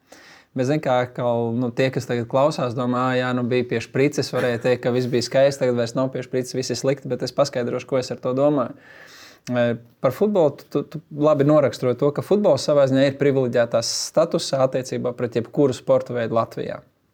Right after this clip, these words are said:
Un, e, ja mēs paskatāmies Latvijas sportā kopumā, viens no izaicinājumiem vispār Latvijas sportā ir pārvaldība. Cik labi mēs tiekam pārvaldīti? Šobrīd mēs to varam pastīties sporta politikā vispār Latvijā kā tādā.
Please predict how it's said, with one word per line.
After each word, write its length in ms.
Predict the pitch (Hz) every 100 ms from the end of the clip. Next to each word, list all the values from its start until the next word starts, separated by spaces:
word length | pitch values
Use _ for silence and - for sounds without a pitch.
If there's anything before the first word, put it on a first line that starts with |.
| - - - - - _ 127
Un, 220 | 123 120
e, 80 | 120 120
ja 80 | 131
mēs 220 | 127 -
paskatāmies 560 | 151 - - 123 117 127
Latvijas 460 | 151 - 139 -
sportā 320 | - 151 131 117
kopumā, 480 | - 226 - 131 120
viens 240 | 147 139
no 80 | 127
izaicinājumiem 680 | 135 131 117 - 113 110 107
vispār 340 | 143 165 117 110
Latvijas 400 | 117 - 120 -
sportā 400 | - 147 - 104
ir 160 | 120
pārvaldība. 720 | 123 113 123 117 98 101 104 - _ _ _ _
Cik 240 | - 143 139
labi 240 | 127 117
mēs 160 | 110 117
tiekam 300 | 120 117 117
pārvaldīti? 640 | 117 120 104 104 - - - _ _ _ _ _ -
Šobrīd 320 | - 120 113 110
mēs 160 | 113
to 100 | 117 113
varam 160 | 107
pastīties 420 | 120 120 113 110 -
sporta 320 | - 117 -
politikā 480 | 131 120 113 107 98
vispār 300 | 135 - 175
Latvijā 340 | 180 185 190 143 139
kā 140 | 131
tādā. 300 | - 135 135